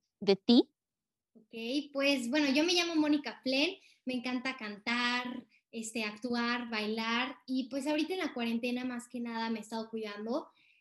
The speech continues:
Speaker 2: y también a veces me pongo a escribir canciones. He trabajado mucho en, en lo que quiero llegar a ser, o sea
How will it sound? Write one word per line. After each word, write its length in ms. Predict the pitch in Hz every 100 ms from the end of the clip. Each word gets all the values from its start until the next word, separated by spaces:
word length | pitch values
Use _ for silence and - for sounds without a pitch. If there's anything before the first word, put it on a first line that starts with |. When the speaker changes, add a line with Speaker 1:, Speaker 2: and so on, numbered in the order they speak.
| -
Speaker 2:
y 200 | 262 233
también 880 | 247 247 233 269 262 262 254 247 - _ _
a 100 | 233
veces 280 | 233 233 240
me 100 | 226
pongo 420 | 226 233 226 226
a 140 | 214 202 220
escribir 480 | 214 - 233 240 233
canciones. 1160 | 220 214 - 269 269 269 269 262 262 262 - _ _ _ _ _ -
He 160 | 277
trabajado 480 | 294 320 269 262 254
mucho 600 | 247 247 240 254 233 226 -
en, 640 | 240 233 226 214 208 202 - _ -
en 120 | 247
lo 120 | 240
que 160 | 240 220
quiero 180 | 247 247
llegar 380 | 226 208 208 214 214
a 100 | 214 - -
ser, 200 | 233 254
o 60 |
sea 420 | 233 208 196 185